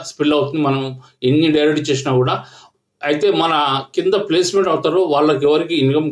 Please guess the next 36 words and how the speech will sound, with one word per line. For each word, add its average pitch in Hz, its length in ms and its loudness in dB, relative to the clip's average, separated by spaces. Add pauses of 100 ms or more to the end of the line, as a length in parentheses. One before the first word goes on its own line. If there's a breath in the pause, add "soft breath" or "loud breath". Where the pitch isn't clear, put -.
(140)
రాదు, 143 200 0 (360 loud breath)
ఇన్కమ్ 180 340 0
అనేది 180 160 0
మొత్తం 160 340 0
మీకే 156 180 0
వస్తుంది. 131 400 -2 (120)
ఓకే, 131 180 -6 (420 soft breath)
అయితే 170 200 -4
ఏడు 180 260 0
వందల 208 200 2
యాభైతో 170 300 0
అప్‌గ్రేడ్ 147 320 -2
అయినప్పుడు 143 340 -2 (420 loud breath)
మళ్ళీ 185 360 0
again 185 260 2
మనకి 151 340 0 (1300 soft breath)
మన 160 200 -2 (220)
ఎక్స్‌చేంజ్ 143 420 -2
ఏదైతే 147 280 2
మనం 143 180 0
ఎక్స్‌చేంజ్ 147 380 0
రిక్వెస్ట్ 143 380 -2
పెట్టుకున్నామో 135 520 0
దానికి 139 460 -2 (260)
మరో 147 240 0
పది 135 160 2
లక్షల 135 320 0
బీడీటీ 135 340 0
కాయిన్స్ 131 300 0
అనేది 131 300 -2 (100)
ఇవ్వడం 135 240 0
జరుగుతుంది. 131 440 -2 (420 loud breath)
ఇది 170 200 0 (120)
థర్డ్ 165 280 -2
లెవెల్, 175 280 2 (160)
ఈ, 165 100 -4